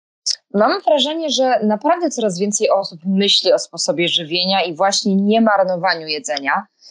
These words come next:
Speaker 1: Jest na przykład wiele grup w mediach społecznościowych, na których prywatni ludzie, czy nawet też większe firmy, czy restauracje ogłaszają, że mają jakieś jedzenie do oddania.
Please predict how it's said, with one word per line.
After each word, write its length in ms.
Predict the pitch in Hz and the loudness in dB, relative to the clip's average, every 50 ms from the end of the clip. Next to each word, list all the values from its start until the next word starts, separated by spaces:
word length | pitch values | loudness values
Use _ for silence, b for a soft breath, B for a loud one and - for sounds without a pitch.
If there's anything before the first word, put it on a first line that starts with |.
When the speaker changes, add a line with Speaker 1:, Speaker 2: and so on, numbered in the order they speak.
| B | B
Speaker 1:
Jest 420 | 202 180 196 220 208 208 254 359 220 | 4 4 6 6 6 4 2 0 0
na 140 | 220 220 | -2 -2
przykład 380 | - - - 240 - 240 220 185 | -2 -2 -2 0 2 0 2 2
wiele 180 | 196 226 233 240 | 2 2 2 2
grup 280 | 214 262 277 254 240 185 | 2 0 0 0 0 -2
w 60 | 180 | -2
mediach 300 | 196 196 185 170 175 175 | -2 -2 -2 -2 -4 -4
społecznościowych, 880 | - - - 175 170 - - 185 - - - 170 156 127 165 185 185 - | -4 0 0 0 0 0 -2 -4 -2 0 2 2 2 4 2 0 0 0
na 120 | 190 180 | -2 -4
których 300 | - _ 208 196 196 190 _ | -2 _ 0 0 0 -2 _
prywatni 460 | - 196 196 214 - - 226 220 214 | -2 0 2 2 2 2 2 2 2
ludzie, 240 | 202 208 190 165 175 180 180 - - | 2 0 0 2 2 2 2 0 -4
czy 60 | 190 | -6
nawet 300 | 190 196 185 202 - _ | -4 -4 -4 -4 -6 _
też 180 | - 214 185 185 | -8 -6 -4 -2
większe 360 | 175 214 220 - - 240 220 - _ | -2 0 0 0 0 -2 -2 -2 _
firmy, 300 | - 302 339 285 233 196 | 2 4 4 4 4 2
czy 100 | 190 - | 0 -2
restauracje 840 | 185 180 185 - - 185 190 185 175 165 - - 180 175 185 214 254 - _ _ _ _ _ _ _ _ | -2 -2 -2 0 2 2 4 4 2 2 0 -2 -2 0 0 0 -2 -4 _ _ _ _ _ _ _ _
ogłaszają, 640 | - 220 208 185 220 220 226 - 254 269 285 277 262 262 | 2 2 4 4 2 2 2 0 0 0 0 0 0 -2
że 200 | 202 220 240 240 | -4 -4 -6 -4
mają 280 | 233 240 240 247 247 233 | -2 -2 0 0 -2 -6
jakieś 380 | 240 233 - 247 220 185 - 190 | -8 -8 -6 -4 -2 0 2 2
jedzenie 360 | 226 220 190 233 233 233 214 | 2 2 2 2 -2 0 0
do 100 | 196 208 | 2 2
oddania. 540 | 202 196 180 165 175 156 147 143 131 107 | 2 0 0 0 0 0 0 -2 -8 -12